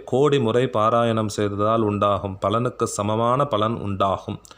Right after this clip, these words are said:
இந்த சரித்திரத்தை படித்தால் மெய்ஞான தீபத்தினால் பிரகாசிக்கப்பட்ட ஸ்ரீ லலிதா மகேஸ்வரியை அடைந்து மனதிலே சதா பேரானந்தத்தை பெறுவார்கள் அப்படின்னு ரொம்ப அழகா சொல்றார். பிரம்மாண்ட புராணத்திலே உத்தரகாண்டத்திலே ஹயக்ரீவ அகஸ்திய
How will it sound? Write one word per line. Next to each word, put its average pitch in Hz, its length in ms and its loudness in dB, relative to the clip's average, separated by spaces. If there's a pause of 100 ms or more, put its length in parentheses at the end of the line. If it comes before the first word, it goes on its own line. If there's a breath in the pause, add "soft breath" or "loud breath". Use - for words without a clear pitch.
(300 loud breath)
இந்த 117 180 0
சரித்திரத்தை 147 680 2
படித்தால் 131 600 2
மெய்ஞான 123 680 2
தீபத்தினால் 117 720 0
பிரகாசிக்கப்பட்ட 110 920 -2 (560 loud breath)
ஸ்ரீ - 180 -2
லலிதா 143 400 2
மகேஸ்வரியை 123 720 2
அடைந்து 113 540 0 (220)
மனதிலே 113 560 0
சதா 113 400 0
பேரானந்தத்தை 107 960 -2
பெறுவார்கள் 98 720 -2 (160)
அப்படின்னு 95 360 -4
ரொம்ப 104 260 -2
அழகா 95 240 0
சொல்றார். - 480 -4 (380 loud breath)
பிரம்மாண்ட 127 520 0
புராணத்திலே 110 640 0
உத்தரகாண்டத்திலே 104 1000 -2
ஹயக்ரீவ 117 560 -2
அகஸ்திய 107 440 -4